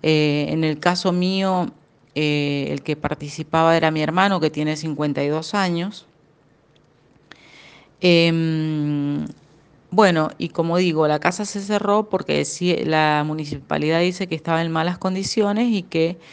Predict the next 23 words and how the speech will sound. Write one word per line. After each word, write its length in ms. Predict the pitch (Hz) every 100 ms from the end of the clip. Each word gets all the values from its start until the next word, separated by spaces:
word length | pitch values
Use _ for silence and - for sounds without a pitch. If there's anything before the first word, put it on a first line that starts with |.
| - - - -
iban 300 | 175 180 180
a 80 | 165
abrirla 500 | 160 165 170 175 156
en 100 | 151
otro 300 | 156 160 156
lugar. 480 | 160 147 135 139 - - _ _ _ _ - _ _ _ _ -
Em, 1160 | 170 165 160 160 156 156 156 151 151 151 147 147 - - _
nosotros 800 | - 175 - 214 208 214 220 -
nos 180 | 170 160
comunicamos, 1040 | - 160 160 160 226 240 214 226 233 - _ _
a 120 | -
nosotros 400 | 156 160 180 175
nunca 320 | 175 208 202 220
se 120 | 202
nos 160 | 180
informó 800 | 170 160 - 151 156 180 180 170 _ _ _ -
de 160 | 147 147
este 240 | 151 160
cierre, 580 | - 175 156 151 156 - - - - - - - - _
eh, 360 | 160 156 151 147
jamás 320 | 151 147 160 170
nos 180 | 180
llamaron 880 | 165 156 160 160 165 165 160 151 147